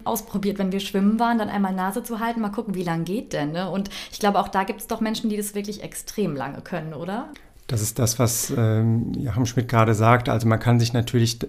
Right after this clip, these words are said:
Speaker 2: ex-, in extreme Situationen reintrainieren,
Speaker 1: Ja.
Speaker 2: Apnoe-Taucher, die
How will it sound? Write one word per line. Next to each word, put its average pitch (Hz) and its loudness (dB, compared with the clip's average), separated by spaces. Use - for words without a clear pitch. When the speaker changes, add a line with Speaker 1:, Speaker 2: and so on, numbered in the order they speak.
Speaker 2:
ex-, - -10
in 135 0
extreme 139 8
Situationen 123 4
reintrainieren, 123 6
Speaker 1:
Ja. 113 2
Speaker 2:
Apnoe-Taucher, 120 2
die 113 4